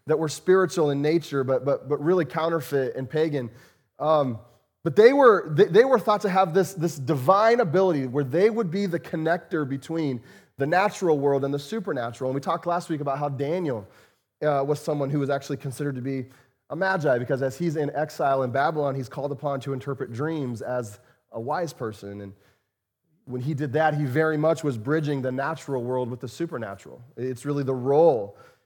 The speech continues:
And so this is a lot of what the magi were utilized for this time in, in history. In fact, um, let me say it like this.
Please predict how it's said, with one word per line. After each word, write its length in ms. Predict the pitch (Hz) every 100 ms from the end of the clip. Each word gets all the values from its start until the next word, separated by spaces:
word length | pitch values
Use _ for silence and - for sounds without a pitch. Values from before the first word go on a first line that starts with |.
| -
And 80 | 151
so 80 |
this 140 | 170 180
is 100 | 180
a 60 |
lot 280 | 160 165 180
of 60 | 165
what 120 | 160
the 80 | 143
magi 420 | 143 151 151 147
were 100 | 143
utilized 500 | 131 156 165 131 120
for 100 | 131
this 160 | 135 139
time 360 | 139 131 127 - _ _ _ _ _ _ _
in, 140 | 139 139
in 140 | 139
history. 440 | 135 175 - 127 123
In 100 | 117
fact, 300 | 151 139 - _ _ _ _ _ _ -
um, 440 | 143 131 110 104 - _ _ _ _ _ _
let 140 | 151
me 60 | 185
say 180 | - 165
it 80 | 147
like 180 | 127
this. 400 | 123 180 143 -